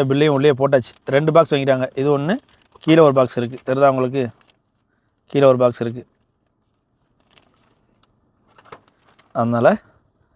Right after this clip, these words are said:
இது அநேகமா அவங்க எதுவும் வீட்ல எதுவும் பார்ட்டி கிட்டி ஆள் கீள் வராங்களா என்னன்னு தெரியல. ஏன்னா இங்கேருந்து வாங்கிட்டு, ஏன்னா இங்க ஏற்கனவே ஒரு தடவை, ரெண்டு, மூணு தடவை வாங்கியிருக்காங்க இங்க. கொஞ்சம் நல்லா இருக்கும்னு நினைக்கிறேன். இங்க நல்லா இருக்கும். ஏன்னா ந-, நம்மளுக்கும் நம்ம இங்க வாங்க வந்திருக்கோம் இல்லையா, அந்த இது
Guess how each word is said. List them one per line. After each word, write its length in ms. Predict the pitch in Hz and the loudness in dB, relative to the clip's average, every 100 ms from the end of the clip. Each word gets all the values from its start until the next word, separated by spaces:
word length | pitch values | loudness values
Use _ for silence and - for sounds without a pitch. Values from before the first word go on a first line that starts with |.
| _ _ _ - | _ _ _ -8
இது 220 | 127 127 | 0 0
அநேகமா 280 | 127 135 160 | 0 -2 0
அவங்க 280 | 160 143 | 0 2
எதுவும் 600 | 135 170 147 131 127 123 | 0 0 -2 -4 -6 -6
வீட்ல 240 | 123 165 170 | -6 -6 -2
எதுவும் 180 | 156 147 | -2 2
பார்ட்டி 260 | 143 147 | 2 2
கிட்டி 560 | 151 143 151 147 143 139 | -4 -6 -6 -4 -2 -2
ஆள் 220 | 123 143 | 0 0
கீள் 120 | 143 | 0
வராங்களா 360 | 143 135 135 139 | 0 0 2 0
என்னன்னு 260 | 131 131 | -2 -6
தெரியல. 260 | 123 123 123 - _ _ _ _ _ - | -6 -6 -6 -10 _ _ _ _ _ -8
ஏன்னா 80 | 135 | -6
இங்கேருந்து 500 | 135 139 156 160 156 | -4 0 0 2 0
வாங்கிட்டு, 360 | 147 143 143 | 0 -2 -2
ஏன்னா 140 | 139 151 | -2 -2
இங்க 340 | 156 147 147 | -2 0 2
ஏற்கனவே 280 | 147 147 165 | 2 0 0
ஒரு 100 | 156 | -2
தடவை, 320 | 151 156 143 | 0 2 2
ரெண்டு, 160 | 139 143 | 0 -4
மூணு 180 | 143 175 | -8 -4
தடவை 180 | 185 | -2
வாங்கியிருக்காங்க 360 | 151 160 151 135 | -2 -4 -4 -4
இங்க. 220 | 127 123 170 - _ _ _ | -6 -6 -6 -8 _ _ _
கொஞ்சம் 160 | 127 131 | -6 -2
நல்லா 140 | 147 | 2
இருக்கும்னு 260 | 175 156 143 | 2 0 -4
நினைக்கிறேன். 280 | 127 135 131 | -6 -8 -8
இங்க 120 | 139 | -6
நல்லா 200 | 139 180 | 0 2
இருக்கும். 280 | 156 123 - _ | 2 -4 -14 _
ஏன்னா 180 | 151 147 143 | -12 -6 -4
ந-, 300 | 139 135 139 | -2 -2 -4
நம்மளுக்கும் 340 | 143 165 170 | -2 -2 0
நம்ம 200 | 160 151 | -2 -2
இங்க 120 | 147 | -2
வாங்க 400 | 147 151 165 151 | -2 0 2 2
வந்திருக்கோம் 200 | 147 151 | 2 -4
இல்லையா, 200 | 147 156 | -2 2
அந்த 240 | 160 143 139 | 2 2 -2
இது 300 | 151 160 | 0 -2